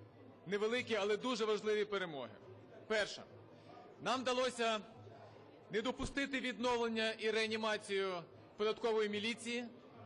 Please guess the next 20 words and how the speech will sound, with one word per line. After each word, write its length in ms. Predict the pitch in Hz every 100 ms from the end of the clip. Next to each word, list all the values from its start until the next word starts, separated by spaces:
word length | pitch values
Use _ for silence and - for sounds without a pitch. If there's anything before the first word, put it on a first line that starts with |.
| - - 160
яку 420 | 208 247 254 247
всупереч 500 | 247 269 240 220 196
закону, 480 | 208 208 247 233 220
всупереч 480 | 226 220 208 202
регламенту 540 | 208 208 233 220 214 196
сьогодні, 640 | 220 208 220 214 208 185 - - - -
е, 160 | 170 185
Б 140 | 170
П 140 | 202 214
П, 260 | 233 240
Народний 360 | 220 208 202 196
фронт, 380 | 196 233 233 196
а 60 |
також 340 | 185 214 208 -
інші 340 | 220 240 - 214
політичні 720 | 202 196 214 208 - 196 180 - - - -
партії 440 | 226 240 233 208
разом 340 | 202 208 208 196
з 60 |
«Опоблоком» 640 | - 208 190 226 233 220